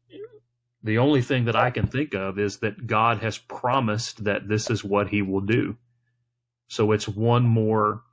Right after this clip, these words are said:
uh, you know, one more thing that speaks to his character. And it, it also is one more thing that should give us some confidence, right? I mean, First John,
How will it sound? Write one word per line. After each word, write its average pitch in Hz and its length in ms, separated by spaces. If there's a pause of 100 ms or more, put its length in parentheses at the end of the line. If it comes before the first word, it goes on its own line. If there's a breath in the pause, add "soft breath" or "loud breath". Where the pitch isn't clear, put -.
(540)
uh, 95 380 (300)
you 120 100
know, 104 100
one 110 360
more 113 240
thing 113 320
that - 160
speaks - 440
to 107 80
his 101 220
character. 120 720 (1080)
And 104 600 (140)
it, 117 300
it 113 60
also 117 800
is 107 300
one 117 240
more 113 240
thing 107 340
that 101 140
should 107 300
give 104 200
us 104 140
some 101 180
confidence, 120 640
right? 110 200
I - 20
mean, 101 200
First 113 300
John, 117 520